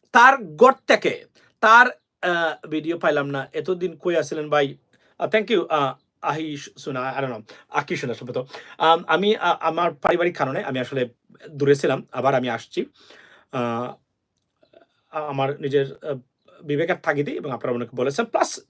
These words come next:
আহ, নিজের দায়িত্ব বা রেসপন্সিবিলিটির জন্য আমাদের প্রেজেন্ট দরকার আছে, প্রেজেন্স দরকার আছে।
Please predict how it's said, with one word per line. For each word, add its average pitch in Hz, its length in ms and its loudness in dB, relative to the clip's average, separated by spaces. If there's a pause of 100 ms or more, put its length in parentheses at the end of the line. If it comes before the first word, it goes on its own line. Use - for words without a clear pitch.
(180)
আহ, 135 420 -4
নিজের 131 260 -2 (380)
দায়িত্ব 160 520 2
বা 123 100 0
রেসপন্সিবিলিটির 127 760 -4
জন্য 117 220 -8 (440)
আমাদের 135 200 -2
প্রেজেন্ট 143 320 -4
দরকার - 220 -6
আছে, - 160 -16 (540)
প্রেজেন্স 127 480 -8 (260)
দরকার 147 220 0
আছে। - 180 -16